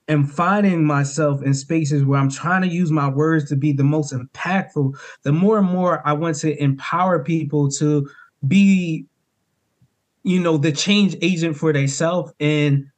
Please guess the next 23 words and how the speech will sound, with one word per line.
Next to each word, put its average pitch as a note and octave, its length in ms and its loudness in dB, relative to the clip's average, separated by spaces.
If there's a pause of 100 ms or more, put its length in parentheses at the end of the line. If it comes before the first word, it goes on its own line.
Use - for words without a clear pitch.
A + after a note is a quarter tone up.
whatever E3+ 560 0
community E3+ 680 0
they D3 200 0
in. C#3+ 480 -2 (380)
So F3 440 -2
the E3 80 -2
projects A3+ 560 0
that E3 340 0 (340)
I'm D#3+ 200 0
working F#3+ 360 0
on D3+ 300 0
that C#3 240 -2
focuses D3+ 680 -2
on D3 220 0
that C3+ 340 0 (760)
is D#3+ 220 2
I'm D3 140 2
working G#3 300 2
on F#3+ 140 2
this D#3 160 -2
gumball D#3+ 400 0
machine D3+ 420 0
project. C3 560 -2